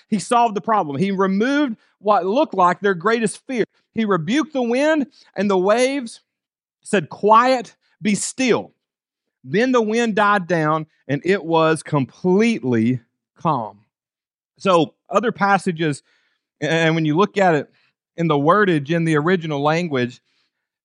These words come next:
it's, it's not like it was a sudden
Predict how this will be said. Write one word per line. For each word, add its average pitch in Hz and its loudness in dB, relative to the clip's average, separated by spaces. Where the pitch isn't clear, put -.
it's, 160 0
it's 170 -4
not 185 0
like 165 0
it 165 -4
was 160 -2
a 143 2
sudden 165 -2